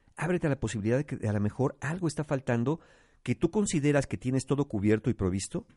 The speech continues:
y no necesariamente es así. Escucha a tu pareja y ve qué tiene que decirte. Y si tú luego, tú eres la persona insatisfecha, deja de perseguir y presionar al otro. Esto, el que el otro cambie debe ser resultado de un proceso y no el objetivo a perseguir.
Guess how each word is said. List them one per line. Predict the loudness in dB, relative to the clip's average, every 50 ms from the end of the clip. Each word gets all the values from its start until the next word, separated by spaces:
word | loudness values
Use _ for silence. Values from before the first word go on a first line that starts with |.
| _ _ _ 0
y | 2 2
no | 4 4 4 4
necesariamente | 2 0 0 0 0 0 0 0 0 -2 -4
es | -8
así. | -8 -6 -6 -6 -6 -10 -20 _ -6 -4
Escucha | -4 -4 -2 -2 -4 -2 -2 -2
a | -2
tu | -2 -2
pareja | -2 0 0 0 0 0
y | -2
ve | -2 -2
qué | -4 -2
tiene | -2 -2 -2
que | 0 0
decirte. | -2 -2 -2 -6 -8 -8 -8 -12 -14 -16 _ _ _ _ -20 -20 -20 -20 _
Y | -8 -6 -4
si | -4 -4 -6
tú | -6 -2 0 0 0 0 -4 _ _ _ _ _ -20 _ _ -6
luego, | -2 2 4 6 6 6 6 6 4 2 0 2
tú | 2 2
eres | 2 4
la | 0 0
persona | 2 0 0 2 2 2 2 0 0
insatisfecha, | 0 -2 0 0 -2 -2 -2 -4 -6 -6 -2 0 0 0 0 -4 -4 -4 -4 -6 _ _ _ _ _ _ _ _ _ _ -12
deja | -2 4 4 4 4 4 0 -4
de | -4 -2
perseguir | -2 -2 -2 -2 -2 -4 -4 -2 -2 -2 -2 -2
y | -4
presionar | -6 -6 -8 -4 -2 -2 0 0 0
al | 0 0 0
otro. | -2 -2 -4 -4 -6 -6 -6 _ _ _ _ _ _ _ -20 -20 _ _ _ _ _ _ _ _ -4
Esto, | -2 -2 -2 0 2 2 2 2 2 -4
el | -4 -2
que | 2 2
el | 4 4
otro | 4 2 0 -2
cambie | 0 2 2 2 2 2 2 2
debe | 2 0 0 -2
ser | -2 -2 -4
resultado | -4 -4 -4 -2 -4 -4 -4 _ 2 4 4 4 4 2 -2 -2 -4
de | -2 -2
un | -2 -2
proceso | 0 -4 -4 -2 -2 -2 0 0 -2 -2
y | 0 0
no | 2 2 4
el | 2
objetivo | 2 0 -4 -6 -4 -2 -4 -2
a | -2
perseguir. | -2 -6 -4 -4 -4 -4 -4 -6